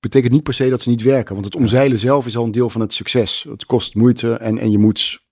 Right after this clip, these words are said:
Speaker 1: af en, je kan ze niet zomaar krijgen. Je knijpt iets af en vervolgens wordt er een omweg gevonden. En die moet je dan weer afknijpen als je wil dat ze effect hebben. Dus wordt het, eigenlijk zijn die, in die zin zijn sancties
Speaker 2: Ja.
Speaker 1: tijdelijk.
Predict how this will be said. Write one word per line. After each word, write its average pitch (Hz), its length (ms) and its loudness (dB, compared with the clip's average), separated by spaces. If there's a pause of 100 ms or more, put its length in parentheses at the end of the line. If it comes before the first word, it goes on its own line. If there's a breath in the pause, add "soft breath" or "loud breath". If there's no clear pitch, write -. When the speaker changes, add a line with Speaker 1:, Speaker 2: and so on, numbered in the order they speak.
(140)
Speaker 1:
af 110 200 -2
en, 107 120 -8
je 110 100 -8
kan 113 200 -2
ze 104 60 0
niet 123 120 6
zomaar 123 240 2
krijgen. 98 380 -10 (500 loud breath)
Je 127 80 -18
knijpt 120 280 2
iets 117 140 -4
af 135 280 -4
en 113 120 -6
vervolgens 110 280 -6
wordt 117 120 -4
er 113 100 2
een - 60 2
omweg 127 220 4
gevonden. 123 680 -2
En 110 160 -8
die 110 80 -2
moet 113 120 2
je 107 60 -8
dan 110 100 0
weer 143 140 4
afknijpen 104 500 -6
als 104 160 -6
je 104 60 -2
wil 104 160 4
dat 98 100 -4
ze 104 220 -2
effect 101 280 -4
hebben. 98 180 -2
Dus 95 80 -6
wordt 107 140 -2
het, - 340 -10
eigenlijk 127 320 0
zijn 117 160 -2
die, 127 320 2
in 117 160 -6
die 123 100 2
zin 117 160 -2
zijn 98 120 -6
sancties 110 360 -4
Speaker 2:
Ja. - 60 -6
Speaker 1:
tijdelijk. 104 480 -4